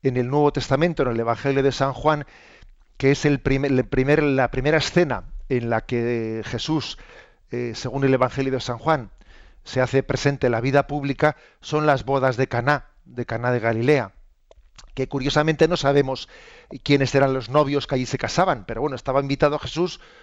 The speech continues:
con sus discípulos, y fue también María, la madre de Jesús. Y entonces allí algunos escrituristas dicen que Jesús se presenta por primera vez en público, según el Evangelio de San Juan, en el contexto de unas bodas.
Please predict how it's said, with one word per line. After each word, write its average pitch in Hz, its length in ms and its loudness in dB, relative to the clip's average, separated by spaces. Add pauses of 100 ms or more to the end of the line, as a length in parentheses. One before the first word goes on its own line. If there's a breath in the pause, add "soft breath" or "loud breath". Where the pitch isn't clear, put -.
(180 loud breath)
con 139 140 0
sus 123 240 -4
discípulos, 120 680 -2
y 107 60 -10
fue 139 160 0
también 147 340 0 (240 loud breath)
María, 135 420 4
la 120 120 0
madre 123 260 -2
de 110 80 -8
Jesús. 113 440 -6 (360 soft breath)
Y - 100 -12
entonces 160 320 0
allí 175 380 0
algunos 127 380 -6
escrituristas 143 760 -2
dicen 160 380 0 (420 soft breath)
que 131 120 -4
Jesús - 520 -6
se - 260 -2
presenta 170 640 0
por 135 180 -4
primera 160 360 2
vez 160 160 0
en 131 140 -2
público, 143 580 -4 (400 loud breath)
según 156 360 0
el 175 120 6
Evangelio 139 480 2
de 185 80 0
San 160 200 -4
Juan, 139 360 -2 (500 soft breath)
en 147 160 4
el 143 160 2
contexto 160 520 0
de 147 100 0
unas 160 300 0
bodas. 127 560 -4